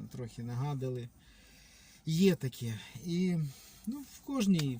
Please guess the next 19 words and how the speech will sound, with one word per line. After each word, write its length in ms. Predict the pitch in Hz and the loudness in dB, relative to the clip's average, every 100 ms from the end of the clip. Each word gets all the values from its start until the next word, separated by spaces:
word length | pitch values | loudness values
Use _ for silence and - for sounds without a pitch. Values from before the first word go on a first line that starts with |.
| - | -8
в 40 | |
кожній 640 | - 214 180 156 139 123 120 | -2 0 0 0 -2 -4 -6
нації 500 | 156 160 - 131 123 | -4 -4 -4 -6 -6
є 160 | 120 | -6
таке. 280 | 110 107 - - - - - - - - - - - - - | -8 -12 -14 -16 -20 -20 -20 -20 -20 -20 -20 -20 -20 -20 -6
Але 540 | 143 160 170 156 139 | -2 0 2 0 -2
більшість 640 | 135 151 202 - 139 - | -2 2 4 4 0 -2
то 320 | - 139 123 113 | -2 -2 -2 -6
наших 420 | 120 143 135 - 120 | -4 -2 -2 -4 -10
українців 580 | - 143 151 131 - 127 | -8 -4 -2 -4 -6 -6
якби 560 | 120 127 120 123 131 120 113 - - - 135 | -4 -4 -4 -2 0 -2 -4 -10 -20 -14 -8
насправді 680 | 131 - 170 214 190 135 110 107 | -6 -4 -2 0 -2 -4 -6 -10
потерпали, 680 | - 120 120 - 165 180 147 117 | -10 -8 -8 -6 -4 -4 -4 -4
насправді, 640 | 113 - 135 165 156 131 120 - - - - - | -6 -6 -4 -4 -4 -6 -6 -12 -20 -20 -18 -10
е, 120 | 117 | -8
втікали 500 | 110 123 127 147 170 | -6 -8 -4 -2 -2
від 160 | 160 135 | -2 -4
війни, 380 | 131 127 120 110 | -2 -2 -2 -4
насправді, 720 | 117 - 139 160 165 147 | -4 -4 -2 -2 -2 -4